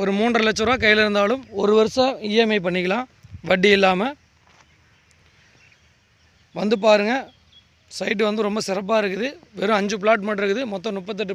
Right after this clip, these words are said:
பிளாட்ல அஞ்சு பிளாட் தான் இருக்குது. எல்லாம் சோல்ட் அவுட்டு. உடனே வீடு கட்டுறதுக்கும் இந்த சைட் செட் ஆகும். பாருங்க,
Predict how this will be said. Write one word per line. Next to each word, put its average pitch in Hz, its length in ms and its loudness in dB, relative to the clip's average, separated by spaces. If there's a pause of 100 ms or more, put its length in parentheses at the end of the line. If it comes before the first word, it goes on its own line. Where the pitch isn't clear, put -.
பிளாட்ல 208 320 -4
அஞ்சு 185 200 -8
பிளாட் 190 220 -4
தான் 190 200 -4
இருக்குது. 180 220 -8 (580)
எல்லாம் 202 220 -4
சோல்ட் 202 240 -4
அவுட்டு. 185 200 -6 (1900)
உடனே 220 220 2 (100)
வீடு 240 200 4
கட்டுறதுக்கும் 214 380 0
இந்த 196 140 -6
சைட் 196 200 -4
செட் 175 200 -2
ஆகும். 220 220 -4 (180)
பாருங்க, 208 280 0